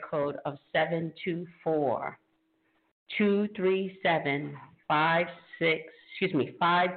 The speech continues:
two three six. Let me say that again, seven two four, two three seven, five two three six. And that is the phone number of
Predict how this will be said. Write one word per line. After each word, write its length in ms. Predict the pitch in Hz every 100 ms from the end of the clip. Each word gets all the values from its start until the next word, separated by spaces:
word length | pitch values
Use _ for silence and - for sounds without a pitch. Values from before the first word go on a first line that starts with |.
| -
two 280 | 214 165 147 151
three 320 | 151 147 151
six. 240 | 139 110 - _ 156
Let 100 | 160
me 80 | 156
say 140 | 160 151
that 160 | 147
again, 340 | 143 139 135 135 - - - _
seven 460 | 175 156 185 202 190
two 240 | 226 208 214 -
four, 480 | 170 139 131 131 151 _ _ _ _ _ - -
two 440 | 196 196 214 240
three 420 | 180 175 190 190 -
seven, 520 | 156 139 139 139 151 - _ _ -
five 520 | 156 156 165 165 185 185 - _ - -
two 480 | 185 156 135 156 - _ _ _ _ _ _ _ _
three 480 | 156 165 170 170 160 143 - _ 160
six. 240 | 135 - - - - - _ - - -
And 180 | 156 156
that 200 | 151 156
is 80 | 175 175
the 80 | 175
phone 300 | 196 180 180
number 300 | 170 156 143
of 160 | -